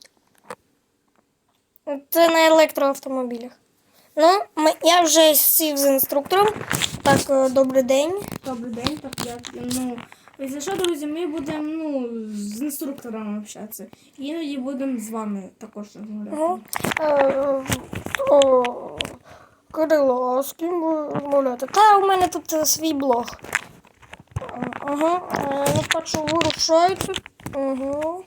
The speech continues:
Speaker 2: Так, мгм,
Speaker 1: О.
Speaker 2: так.
Speaker 1: Так, ем, як ви бачите, я все нормально роблю. Зараз
Speaker 2: У
Speaker 1: де
Speaker 2: мене поки
Speaker 1: поворот?
Speaker 2: ошибок не було.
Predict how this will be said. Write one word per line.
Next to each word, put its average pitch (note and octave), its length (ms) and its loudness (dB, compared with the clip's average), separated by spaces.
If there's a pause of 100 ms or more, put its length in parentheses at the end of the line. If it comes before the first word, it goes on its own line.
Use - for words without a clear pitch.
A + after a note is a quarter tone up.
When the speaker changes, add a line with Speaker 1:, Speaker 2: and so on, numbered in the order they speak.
Speaker 2:
Так, A#3+ 180 -10 (480)
мгм, A3 520 -8 (360)
Speaker 1:
О. C4 300 0 (220)
Speaker 2:
так. G#3+ 120 -18 (840)
Speaker 1:
Так, C4 280 -2 (480)
ем, B3+ 400 -10 (200)
як C4 220 -12
ви C#4+ 60 -4
бачите, C4+ 600 -4 (540)
я D4 180 2
все D4+ 320 -2
нормально C4 340 -6 (160)
роблю. A3+ 580 -14
Зараз C#4 920 -12
Speaker 2:
У B3 40 -10
Speaker 1:
де B3+ 100 -2 (100)
Speaker 2:
мене B3 280 -6
поки C#4+ 320 -6
Speaker 1:
поворот? C#4 420 2
Speaker 2:
ошибок C4+ 260 -8
не A#3+ 100 -8
було. A3+ 580 -8